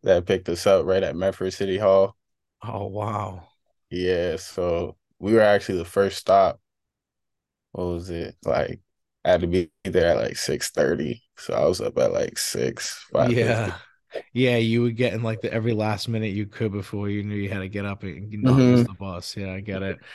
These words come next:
Speaker 1: And we
Speaker 2: Um,
Speaker 1: were, we were the last stop home, too. So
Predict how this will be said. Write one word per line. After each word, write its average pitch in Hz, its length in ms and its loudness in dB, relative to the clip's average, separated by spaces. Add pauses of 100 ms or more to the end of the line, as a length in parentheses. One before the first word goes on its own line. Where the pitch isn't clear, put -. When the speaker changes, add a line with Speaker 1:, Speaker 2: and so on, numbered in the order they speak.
(240)
Speaker 1:
And 117 380 2
we 123 60 8
Speaker 2:
Um, 98 200 -2
Speaker 1:
were, - 140 -8 (120)
we 131 120 2
were 120 60 10
the 92 140 0
last 113 340 8
stop 98 360 4
home, 110 340 2
too. 107 360 4
So 92 500 -4